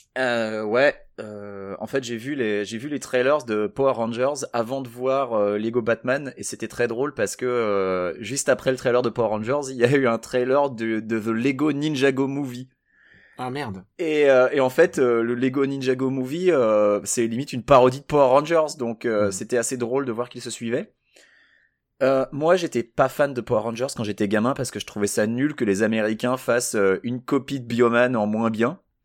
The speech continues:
Speaker 1: Euh, à l'époque, je ne savais pas que toutes les scènes, euh, où tu les voyais en combi étaient pompées su-, enfin, étaient, euh, repiquées d'une vraie série
Speaker 2: C'était
Speaker 1: japonaise.
Speaker 2: c'était, c'était du Ranger.
Speaker 1: Voilà. Euh, et du coup, une fois que je l'ai su, j'ai trouvé ça encore plus nul.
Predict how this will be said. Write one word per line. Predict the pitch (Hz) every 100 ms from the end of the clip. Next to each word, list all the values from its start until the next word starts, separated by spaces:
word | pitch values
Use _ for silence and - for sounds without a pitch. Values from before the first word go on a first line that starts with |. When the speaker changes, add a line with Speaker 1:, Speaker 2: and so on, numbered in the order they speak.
| _ _ _ _ -
Speaker 1:
Euh, | 98 101 98 98 95
à |
l'époque, | 107 117 127
je | 117
ne |
savais | 104 104 101
pas | 127
que | 120 107
toutes | 95 120
les | 117
scènes, | 110 123 123 117
euh, | 101 98 95
où | 92 104
tu | - 101
les | 101
voyais | 101 104
en | 107
combi | 104 113 110 117
étaient | 101 92
pompées | 104 98 110 104
su-, | - 85
enfin, | 85 87
étaient, | 92 - 98
euh, | 90
repiquées | 95 101 117 131 117
d'une | 98 110
vraie | 98 113
série | - 104
Speaker 2:
C'était | 104
Speaker 1:
japonaise. | 101 101 113 147 127
Speaker 2:
c'était, | - - -
c'était | - 120
du | 113
Ranger. | 107 101 92 104 113 104 _ _ _ _ -
Speaker 1:
Voilà. | 107 95 107 135 _ _ _ _ 123
Euh, | 113 113 107 107 107 113
et | 123
du | 127
coup, | 131
une | 147
fois | 127 127
que |
je | 117
l'ai | 120
su, | 143
j'ai | 127
trouvé | - 107
ça | 123 -
encore | 143 160 131
plus | 131 139
nul. | 135 165 160